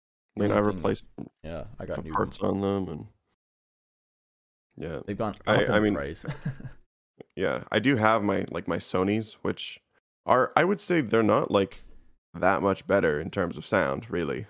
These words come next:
Speaker 2: Mm.
Speaker 1: Um, mm, and they're, like, double the price, right?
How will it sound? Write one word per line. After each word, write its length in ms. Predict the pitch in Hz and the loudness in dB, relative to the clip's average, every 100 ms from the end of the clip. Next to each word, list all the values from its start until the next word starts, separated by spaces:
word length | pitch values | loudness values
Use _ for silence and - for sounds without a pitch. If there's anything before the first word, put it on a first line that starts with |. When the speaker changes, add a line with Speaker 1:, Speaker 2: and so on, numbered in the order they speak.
| _ - | _ -14
Speaker 2:
Mm. 180 | 107 95 | -10 -4
Speaker 1:
Um, 420 | 69 69 67 - _ _ _ _ _ _ _ _ - - | -2 -2 -4 -10 _ _ _ _ _ _ _ _ -16 -12
mm, 200 | 67 - | -10 -6
and 220 | 90 87 80 | -4 -2 -2
they're, 120 | 73 | -2
like, 240 | 67 - | -6 -6
double 200 | - - | -8 -8
the 80 | - | -12
price, 440 | - - - - | -8 -8 -8 -12
right? 220 | 67 - | -10 -10